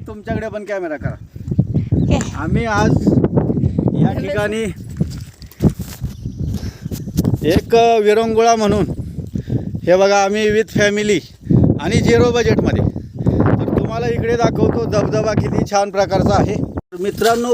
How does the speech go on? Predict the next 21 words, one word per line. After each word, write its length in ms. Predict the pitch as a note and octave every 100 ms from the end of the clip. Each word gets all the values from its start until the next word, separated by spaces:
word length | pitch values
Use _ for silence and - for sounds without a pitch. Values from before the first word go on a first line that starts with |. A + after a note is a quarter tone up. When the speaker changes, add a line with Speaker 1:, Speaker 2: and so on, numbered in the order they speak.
| A#3
Speaker 1:
पहा 280 | A3 A3 A#3+
धबधबा 480 | G#3 G#3 F3+ A#3
हा 200 | A3 A3 A#3
केवढा 380 | A#3 G#3+ A#3
मोठा 340 | B3 A#3+ A#3 A#3
आहे. 140 | A3 A#3
हा 120 | A3
बघा. 160 | A3+ F#4 - - - - - - - - - - - - - - - - - - - - - - - -
जवळजवळ 680 | E3 A4 B4+ B4+ A#4 A#4+ B3
शंभर 500 | - A#3+ A#3+ B3+ C4+ B3
मीटर 280 | B3 B3+ A#3+
उंचीचा 520 | A#3+ A3 B3 A#3 A3+ G#3 - - - - - - - - -
धबधबा 460 | F3 D3+ F#3+ G3
आहे 280 | G3 F3+ G3+
या 140 | F3+ F3+
ठिकाणी. 340 | E3+ E3 F3
खोल 220 | F#3 F#3+ F#3+
पाणी 220 | G3+ F#3+
आहे 240 | F#3+ F#3 F#3
बघा 200 | F3 F3
इकडं, 260 | F3 D3+